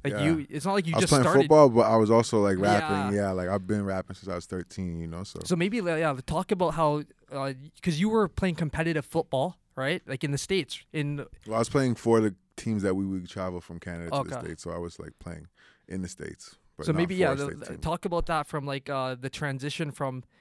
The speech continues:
Speaker 1: being, uh, like, being a serious athlete and a football player, and then you going into more of the, the music, uh, direction.
Speaker 2: Yeah, well, no, it definitely, I, I played, like, all the top Canadian football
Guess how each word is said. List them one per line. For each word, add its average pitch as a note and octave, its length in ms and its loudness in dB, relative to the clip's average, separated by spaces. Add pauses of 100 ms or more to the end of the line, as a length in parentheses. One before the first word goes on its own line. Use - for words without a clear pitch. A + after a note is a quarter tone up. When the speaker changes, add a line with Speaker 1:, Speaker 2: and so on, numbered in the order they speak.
(220)
Speaker 1:
being, D3 360 -2
uh, B2 520 -2
like, B2 280 -10 (460)
being D#3 160 -2
a B2+ 40 -2
serious D#3+ 420 -2
athlete D3+ 500 -6
and B2+ 320 -6
a A#2 80 -8
football D3+ 360 -4
player, F#3 260 -2
and C#3+ 120 -2
then C#3 300 -6
you C#3 240 -6
going C3+ 240 -4
into C3 220 -6
more C3 240 -2
of B2 80 -8
the, B2 100 -6
the B2+ 220 -8
music, C3 420 -4
uh, A#2 240 -4
direction. A#2+ 580 -8 (500)
Speaker 2:
Yeah, G#2 260 6
well, F#2+ 160 4
no, A2 320 4
it F#2+ 240 -2
definitely, A#2 580 2
I, - 100 -6 (140)
I F#2+ 80 -2
played, A#2 300 4
like, G2 180 2
all G2 140 2
the G2 120 2
top - 420 -2 (760)
Canadian G2 540 2
football F#2 840 2